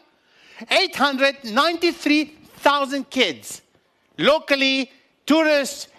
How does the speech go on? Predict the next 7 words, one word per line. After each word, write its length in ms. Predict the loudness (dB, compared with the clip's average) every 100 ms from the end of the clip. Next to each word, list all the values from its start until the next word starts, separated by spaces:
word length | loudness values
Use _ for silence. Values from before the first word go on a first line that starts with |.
| _
everybody 540 | 0 0 2 0 2 2
else. 300 | 0 -4 -4
And 140 | -4 2
everybody 540 | 2 2 2 0 0
kid 380 | -4 0 0 0
is 120 | -4
happy 520 | -2 -2 -2 -4 -4